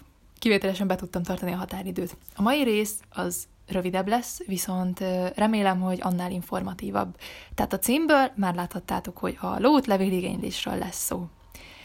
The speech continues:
Igen, ez, ez azért, ö, gondoltam, hogy érdekes lehet, mivel nagyon sokszor megjelenik mindenféle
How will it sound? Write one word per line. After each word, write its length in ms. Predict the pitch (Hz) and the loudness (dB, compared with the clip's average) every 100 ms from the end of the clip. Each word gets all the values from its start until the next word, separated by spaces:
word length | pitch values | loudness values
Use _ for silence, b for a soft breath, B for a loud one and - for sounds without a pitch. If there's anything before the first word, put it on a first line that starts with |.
| B B B B - | B B B B 0
Igen, 340 | 190 175 180 | 0 0 -2
ez, 300 | - 226 233 | 2 4 4
ez 180 | - 214 | 0 0
azért, 520 | - 247 254 247 - | 2 4 4 4 0
ö, 440 | 226 208 202 202 196 - | 0 2 2 2 0 -2
gondoltam, 360 | 226 196 185 190 | 2 4 2 0
hogy 100 | 196 | 0
érdekes 420 | 190 180 180 180 | 0 0 -2 -4
lehet, 380 | 185 240 269 381 | -2 -2 -4 -2
mivel 500 | 202 190 185 185 185 - - | 0 2 4 2 0 -6 0
nagyon 520 | 196 202 226 190 180 | 2 4 2 0 -2
sokszor 460 | - 185 - 180 180 | -4 -8 -6 -4 -4
megjelenik 840 | 180 185 190 202 208 220 - - | -4 -4 -4 -4 -4 -6 -10 -8
mindenféle 1000 | - 208 190 190 - 190 185 185 185 208 | 2 4 4 0 -4 -4 -2 -2 -2 -2